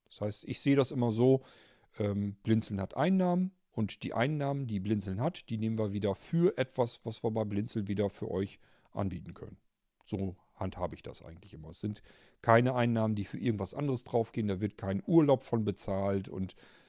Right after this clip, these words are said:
da geht auch nichts irgendwie, äh, keine Ahnung, in irgendwelche luxuriösen Sachen rein, sondern das ist wirklich immer,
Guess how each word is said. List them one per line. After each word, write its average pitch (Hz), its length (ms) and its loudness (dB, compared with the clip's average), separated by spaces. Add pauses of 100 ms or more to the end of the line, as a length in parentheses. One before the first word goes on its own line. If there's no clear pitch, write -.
(160)
da 101 100 2
geht 104 200 0
auch 104 140 0
nichts 117 340 -4
irgendwie, 110 880 -2
äh, 90 160 -6
keine 104 360 -4
Ahnung, 117 260 0
in 110 100 0
irgendwelche 107 380 -2
luxuriösen 107 680 0
Sachen 127 340 -2
rein, 110 200 0
sondern 110 240 -2
das 104 160 -4
ist - 160 -8
wirklich 131 340 -2
immer, 143 320 2